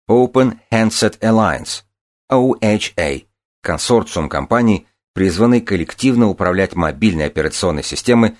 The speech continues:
с открытым исходным кодом на базе операционной системы Kernel от Linux, отдавая приоритет технологиям и стандартам с открытым исходным кодом. На момент создания O H A насчитывал тридцать четыре члена,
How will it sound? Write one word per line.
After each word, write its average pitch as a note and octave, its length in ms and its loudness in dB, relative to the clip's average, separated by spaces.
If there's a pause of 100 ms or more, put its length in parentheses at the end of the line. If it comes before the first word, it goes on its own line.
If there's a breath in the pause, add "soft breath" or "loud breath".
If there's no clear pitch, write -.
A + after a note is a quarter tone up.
с - 140 -4
открытым E2+ 440 -2
исходным D#2 380 -2
кодом D2+ 380 -2
на C#2 100 -2
базе F2 440 -2
операционной F#2 640 -2
системы F2 500 -4
Kernel A#2+ 440 0
от A#2 200 -4
Linux, A#2+ 460 0 (260)
отдавая F2 460 0
приоритет E2+ 560 -4
технологиям E2+ 680 -2
и D2+ 40 -6
стандартам G2+ 560 -4
с - 120 -8
открытым E2+ 480 -4
исходным F2+ 400 -2
кодом. C#2+ 380 -2 (760)
На F#2+ 120 2
момент C3 360 2
создания C3 760 0
O A2+ 160 2
H G2 260 -2
A - 480 -2
насчитывал B2 540 0
тридцать A2+ 420 -2
четыре A#2+ 380 -2
члена, D#2+ 480 -2